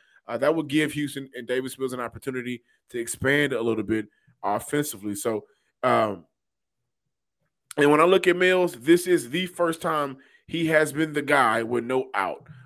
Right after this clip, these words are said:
whether that had been injuries in college, whether that had been covid. He hasn't been the undoubted Q B one since high school. And I think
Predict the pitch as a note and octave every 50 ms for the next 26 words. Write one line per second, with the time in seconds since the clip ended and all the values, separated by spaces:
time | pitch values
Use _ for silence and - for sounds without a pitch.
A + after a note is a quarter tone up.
0 | _ _ - A2+ B2+ A#2+ B2 A#2 B2+ A#2+ A#2+ B2 A#2+ A2+ G#2 A2+ A2+ A#2 - D3+
1 | F3+ G3 F3+ F3+ F#3+ F#3 F3+ E3 E3+ E3 D#3 F3 E3+ E3 D#3+ D#3+ E3 D3+ C#3 B2
2 | C3 B2+ B2+ B2 B2+ A#2+ A#2+ A#2+ G#2+ G2 G2+ G2+ A2+ A2 A#2 - - E3 F3 E3+
3 | E3 D#3+ D#3+ D#3 - _ _ _ _ _ _ - G3 G#3 F3 C#3+ E3+ F#3 F#3+ F#3+
4 | F3 D#3 E3 D#3+ D3 D#3 D#3 D3 C#3+ C#3 C#3+ - D3 D3+ D3 C#3 B2 A2 G#2 G#2
5 | C#3 C3 C#3+ D#3 E3 E3 E3 E3 C#3+ - _ _ _ _ _ _ _ _ _ -
6 | - - F#3+ F#3 E3+ E3+ F3 E3+ D#3+ C#3+ D3+ D#3+ D#3 C#3 B2 A2+ G#2+ A2+ A2+ -
7 | _ _ _ _ _ _ - - - E3 D#3+ - - - - - F3+ F3 F3 F3
8 | - - - - G2+ F2+ E2+ D#2 - - _ _ _ _ - _ - F#3 F3+ E3+
9 | D#3+ D#3+ - G3 G3 G3 F#3+